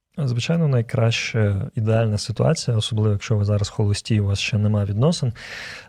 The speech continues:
то коли ви там починаєте з кимось зустрічатися і починаєте з кимось, е, будувати відносини,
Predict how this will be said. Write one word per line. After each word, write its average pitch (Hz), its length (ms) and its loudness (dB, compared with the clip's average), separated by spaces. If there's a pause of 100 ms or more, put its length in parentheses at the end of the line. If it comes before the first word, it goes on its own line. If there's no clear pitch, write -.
то 117 80 6
коли 113 420 4
ви 104 380 4
там 98 180 -2
починаєте 107 440 0
з - 40 -6
кимось 104 260 2
зустрічатися 110 760 0
і - 20 -4
починаєте 104 600 -2
з - 60 -6
кимось, 107 480 -2
е, 104 360 0 (260)
будувати 110 400 2
відносини, 143 420 0